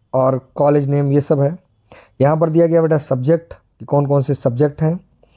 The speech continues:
ये आपका क्रेडिट आवर कि कितने क्रेडिट का कोर्स है।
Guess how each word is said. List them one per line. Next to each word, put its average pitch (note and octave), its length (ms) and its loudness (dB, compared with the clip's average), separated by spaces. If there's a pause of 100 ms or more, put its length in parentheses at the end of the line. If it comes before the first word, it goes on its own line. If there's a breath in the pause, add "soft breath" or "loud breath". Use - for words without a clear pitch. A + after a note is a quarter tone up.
(320 soft breath)
ये D3+ 100 4
आपका D#3 320 2
क्रेडिट C#3 420 -4
आवर D#3 240 2
कि C#3+ 140 -10
कितने C#3 240 -2
क्रेडिट C3 380 0
का A2+ 100 -2
कोर्स C#3 420 0
है। D#3+ 120 -2